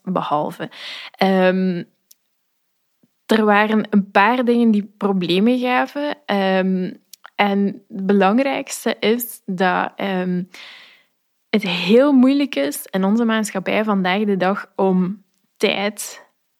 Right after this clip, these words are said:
weg te denken, zonder dat we al de rest uit ons leven gaan wegdenken. Wat bedoel ik daarmee? Ehm,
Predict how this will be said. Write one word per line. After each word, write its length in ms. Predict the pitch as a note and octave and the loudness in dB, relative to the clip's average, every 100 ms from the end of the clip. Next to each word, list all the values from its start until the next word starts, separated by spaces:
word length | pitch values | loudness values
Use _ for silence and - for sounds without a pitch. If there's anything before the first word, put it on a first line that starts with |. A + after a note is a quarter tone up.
| _ | _
weg 600 | - F3+ E3+ A#3 - - - _ _ | -4 -2 0 -2 -6 -14 -20 _ _
te 140 | B3+ G#3+ | -2 0
denken, 580 | A#3+ C4 C4+ C#4+ E4 - - - - _ _ _ _ _ _ - | 0 0 0 -2 -2 -8 -20 -20 -20 _ _ _ _ _ _ -4
zonder 560 | G#3 G3 C4 C#4+ C4+ | 0 2 4 4 2
dat 140 | A3+ G#3 | 2 2
we 140 | G3+ | 0
al 240 | - G#3+ A#3+ | 2 2 4
de 100 | G#3+ | 2
rest 360 | G3+ A3 - | -2 -4 -4
uit 180 | G3+ G3 | -4 -2
ons 200 | F#3 - | -4 -4
leven 300 | F#3 F3 F#3+ | -4 -4 -6
gaan 160 | E3+ E3 | -6 -6
wegdenken. 480 | F#3 - - - - | -8 -10 -12 -10 -4
Wat 160 | G3 | -2
bedoel 220 | F#3 G#3 A#3+ | 0 0 0
ik 160 | C4 | 0
daarmee? 540 | C4 B3+ B3 A3+ D#4 - _ _ _ _ _ _ _ - - - | -2 0 0 0 -2 -8 _ _ _ _ _ _ _ -20 -20 0
Ehm, 380 | G3+ G3 F#3+ | 2 4 2